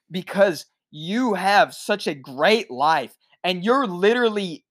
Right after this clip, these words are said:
qualifying to go to the Olympics. The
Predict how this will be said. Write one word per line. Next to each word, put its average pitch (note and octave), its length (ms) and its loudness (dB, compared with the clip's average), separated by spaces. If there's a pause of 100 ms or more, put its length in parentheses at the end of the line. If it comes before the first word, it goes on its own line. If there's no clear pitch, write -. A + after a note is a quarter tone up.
qualifying E3 920 2 (380)
to G3 140 -2
go F3+ 360 4
to G3+ 240 -2
the E3 360 -8
Olympics. D#3 1400 2 (340)
The G3+ 280 -6